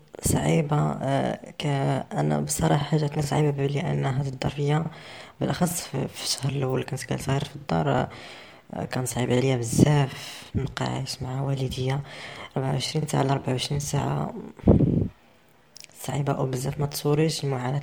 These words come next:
اللي كيكون فيها، اللي داك، داك الميت اللي كيبقاو غير ي-، كيبقاو غير يغوتوا عليه، كيبقاو غير، آه، ينكوا عليه، كي-،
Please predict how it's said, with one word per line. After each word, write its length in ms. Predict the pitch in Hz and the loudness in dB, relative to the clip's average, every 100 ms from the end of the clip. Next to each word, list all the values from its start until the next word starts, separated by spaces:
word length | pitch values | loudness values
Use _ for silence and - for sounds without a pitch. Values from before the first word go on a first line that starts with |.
| 147 | -2
اللي 100 | 143 | 0
كيكون 260 | 143 139 | -2 -2
فيها، 420 | 139 139 139 147 147 - - - - | -4 -2 -2 -2 -4 -10 -14 -14 -12
اللي 280 | - - | -10 -6
داك، 240 | 113 - - 123 117 113 | -4 -4 -4 -4 -4 -4
داك 240 | 139 143 | -4 -2
الميت 280 | 135 139 143 | -4 -4 -2
اللي 260 | 135 131 - - - - - - _ | -2 -2 -6 -14 -20 -20 -20 -20 _
كيبقاو 340 | 147 147 147 | -4 0 0
غير 220 | 135 143 | 2 0
ي-، 880 | 143 135 131 131 127 - - - - - - - - - | 0 -2 -2 -2 -4 -4 -8 -10 -14 -14 -16 -14 -18 -6
كيبقاو 340 | 151 147 156 | -2 0 2
غير 140 | 143 151 | 2 2
يغوتوا 460 | 151 135 143 - | 2 0 -2 0
عليه، 360 | 127 - 147 143 | 0 0 0 2
كيبقاو 400 | 143 139 - 147 | 0 -4 -2 -2
غير، 400 | 135 151 156 156 - - - - - | 0 0 0 -2 -6 -14 -16 -18 -10
آه، 240 | - 135 127 | -4 -2 -2
ينكوا 480 | - 151 147 156 | 0 0 0 0
عليه، 320 | 139 151 156 147 | 0 2 0 0
كي-، 200 | - | -4